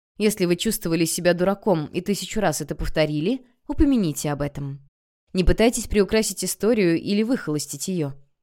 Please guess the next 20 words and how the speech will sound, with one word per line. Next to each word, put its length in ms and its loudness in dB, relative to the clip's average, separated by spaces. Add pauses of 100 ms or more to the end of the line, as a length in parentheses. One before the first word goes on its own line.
(140)
Никто 280 -2
не 100 2
прочтёт 400 0
ваш 180 2
текст, 400 -8 (300)
он 140 0
только 260 2
для 160 4
вас. 380 0 (520)
Я 140 2
хочу, 240 0
чтобы 280 0
вы 100 2
записали 480 0
всё, 220 -4
что 180 -6
произошло, 800 0
ничего 380 -4
не 120 0
упуская. 600 -6